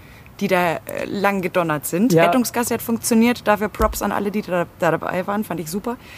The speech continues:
Speaker 1: Aber wo ich mir gedacht hab, boah, krass, Leute, ihr, ihr scheißt euch ja gar nichts, ihr setzt die Nächsten, die einen Unfall produzieren.
Speaker 2: Mhm.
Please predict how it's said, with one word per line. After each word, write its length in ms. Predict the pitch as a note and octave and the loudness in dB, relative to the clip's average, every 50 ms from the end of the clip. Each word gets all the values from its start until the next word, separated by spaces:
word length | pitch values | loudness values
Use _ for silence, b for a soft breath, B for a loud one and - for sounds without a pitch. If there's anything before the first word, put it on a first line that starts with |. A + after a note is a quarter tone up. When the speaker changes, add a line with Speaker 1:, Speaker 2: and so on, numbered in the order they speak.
| B B B B B B B B B B B B B | B B B B B B B B B B B B B
Speaker 1:
Aber 120 | - G#3+ F#3+ | -2 2 2
wo 20 | F#3 | 4
ich 80 | F#3 | 4
mir 100 | G3+ G#3 | 4 2
gedacht 260 | - G#3+ G3 F3+ - | 2 0 -2 -2 -4
hab, 100 | - D3+ | -6 -4
boah, 260 | D3+ G3 A3+ C4+ C#4+ C#4 | 0 2 4 4 4 2
krass, 320 | - - - B3+ B3 - | 0 -6 -4 -4 -4 -2
Leute, 260 | - C4 B3+ B3 - B3+ | 0 0 0 2 0 -2
ihr, 320 | - - B3+ B3+ - - - | 0 0 0 0 0 -2 -4
ihr 120 | A#3 B3 A3+ | -4 -4 -4
scheißt 340 | - - B3 B3 - - | -2 -2 -2 -2 -2 -2
euch 120 | C4 A#3 - | -4 -4 -4
ja 100 | A#3+ A3 | -4 -4
gar 180 | - - C4 | -4 -2 0
nichts, 220 | C#4 C4 A3+ - A#3 | 2 2 2 2 0
ihr 80 | A#3+ | -2
setzt 200 | G3 A3+ - - | -2 -2 -6 -4
die 80 | - A#3 | -2 -2
Nächsten, 360 | A3+ - - - - - A#3+ | -2 -2 -4 -4 -2 -2 0
die 120 | G#3 G#3+ G3+ | 0 0 0
einen 120 | F#3 F#3+ | -2 -2
Unfall 320 | - F#3+ F3 - G3 F3 | -4 -4 -2 -2 -2 -2
produzieren. 540 | - - F3 D3+ D#3+ D#3 - - F#3 G3 A3 | -2 -4 -8 -6 -6 -8 -6 -4 -2 0 2
Speaker 2:
Mhm. 340 | A#3+ G3 F#3 F#3+ G3 G#3 G3+ | 4 4 4 2 2 0 -2